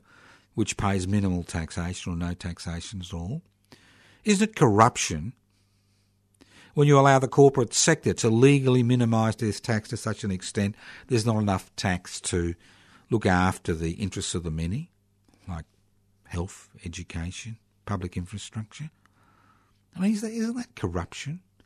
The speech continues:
Corrupting the system to enhance the power and wealth of a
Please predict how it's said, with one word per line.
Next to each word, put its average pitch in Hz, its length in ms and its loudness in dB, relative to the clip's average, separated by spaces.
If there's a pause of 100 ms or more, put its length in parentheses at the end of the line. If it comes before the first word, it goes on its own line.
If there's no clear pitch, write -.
(160)
Corrupting 110 540 -2
the 92 60 -6
system - 560 -6 (840)
to 127 380 2 (800)
enhance 107 560 -2
the - 80 -8
power 92 420 -2
and 87 140 -2
wealth 95 300 -2
of 87 120 -6
a 90 200 -8